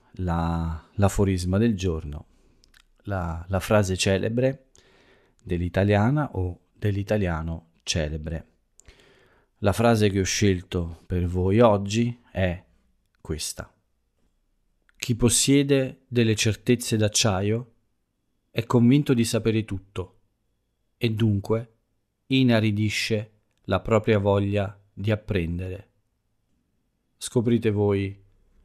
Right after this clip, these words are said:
l'autore o l'autrice di questa, di questo aforisma.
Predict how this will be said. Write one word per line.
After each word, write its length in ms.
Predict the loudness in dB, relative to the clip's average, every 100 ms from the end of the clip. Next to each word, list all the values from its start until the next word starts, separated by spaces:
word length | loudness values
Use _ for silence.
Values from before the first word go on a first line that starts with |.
| _ -6
l'autore 600 | -4 0 4 4 4 2
o 240 | 0 -2 -2
l'autrice 800 | -4 -4 -2 -2 -2 -6 -12 -20 _ _
di 120 | -12 -8
questa, 520 | -6 -6 -6 -6 -8 _ _ _ _ _
di 100 | -6
questo 320 | -6 -2 -2
aforisma. 720 | 0 2 2 2 0 -2 -4